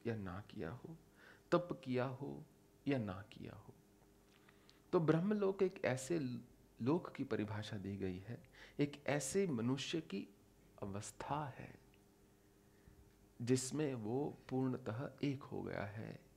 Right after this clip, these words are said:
उस सत्ता के साथ, ईश्वरीय, जिसमें उसके मन में, जिस समय उसके मन में कोई कुविचार नहीं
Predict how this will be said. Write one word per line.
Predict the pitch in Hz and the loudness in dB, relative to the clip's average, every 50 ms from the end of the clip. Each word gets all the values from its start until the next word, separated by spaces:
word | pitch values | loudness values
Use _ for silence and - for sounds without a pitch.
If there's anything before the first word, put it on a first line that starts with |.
| - - - - | -20 -16 -8 -6
उस | 123 - - - | -6 -6 -6 -4
सत्ता | - - - - - - - | -6 -6 -6 -6 -8 -8 -8
के | - - - | -10 -12 -14
साथ, | - - - - - - - - - | -14 -12 -14 -14 -14 -16 -16 -16 -14
ईश्वरीय, | - - - - - - - - - - - - - - - - - - - - - - - - - - - - - - - - - 127 | -14 -12 -14 -14 -16 -16 -16 -20 -20 -20 -20 -20 -20 -20 -20 -20 -20 -20 -20 -20 -20 -20 -20 -20 -20 -20 -20 -20 -20 -20 -18 -8 -2 0
जिसमें | 139 143 139 - 165 170 180 185 185 185 185 - - - - - - | 0 0 0 0 0 0 2 2 0 -2 -4 -8 -14 -20 -16 -6 -2
उसके | 156 147 - - - 185 175 | -2 -2 -2 0 4 4 6
मन | 165 156 135 139 147 | 6 6 2 0 0
में, | 156 151 139 131 131 139 147 156 160 - - - - - - - - - - - - - - - - | 0 -2 0 0 0 0 0 -2 -4 -8 -10 -14 -20 -20 -20 -20 -20 -20 -20 -20 -20 -20 -20 -12 -4
जिस | 143 190 - - - | -2 -2 -2 0 0
समय | 143 127 131 147 180 | 0 2 2 2 2
उसके | 170 139 - - - 135 | 0 0 -2 -2 -2 -2
मन | 123 120 117 113 | 0 0 0 -2
में | 117 113 107 120 151 156 - | -2 -2 -2 -2 -4 -4 -6
कोई | - - 127 139 143 | -4 -2 -2 -2 -2
कुविचार | 139 - 110 107 104 107 101 104 - 98 95 - | -4 -6 -6 -6 -4 -6 -6 -6 -6 -6 -6 -6
नहीं | - - - 107 - | -8 -10 -12 -12 -14